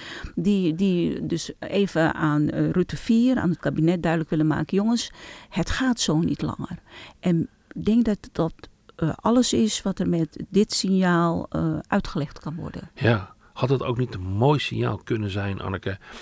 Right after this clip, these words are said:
Speaker 2: als, eh, eh, want ik heb de burgemeester horen zeggen: ik sta voor negenennegentig procent achter de inhoud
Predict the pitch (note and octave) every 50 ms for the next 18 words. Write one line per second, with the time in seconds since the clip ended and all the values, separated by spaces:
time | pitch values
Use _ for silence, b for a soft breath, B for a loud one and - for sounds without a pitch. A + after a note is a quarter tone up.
0 | B B B - - G2+ F#2+ F2+ - - - - - - B2 G2 F#2+ F2 F2 E2+
1 | b b b b b b b b b - - G2+ F#2 G2 G2 - - - G2+ G#2+
2 | - - - - A#2+ B2+ - - - A2+ G2+ G#2 G2+ G2 F#2 G2+ G2 G2 G2 F#2
3 | - F#2 F#2 F#2 E2+ F#2 F#2+ F2+ F#2 - - F#2 - - G2 F#2 F2+ F#2 F#2 F#2
4 | F#2+ G2 A2+ A2+ G#2 G2 F#2+ F#2+ F#2+ G2+ G2+ F2+ F2+ - - - G2+ - - F#2+
5 | F#2 - - - A#2 - - G#2+ - - - - C#3 B2 G#2 G2 G2 F2+ F2 F2
6 | -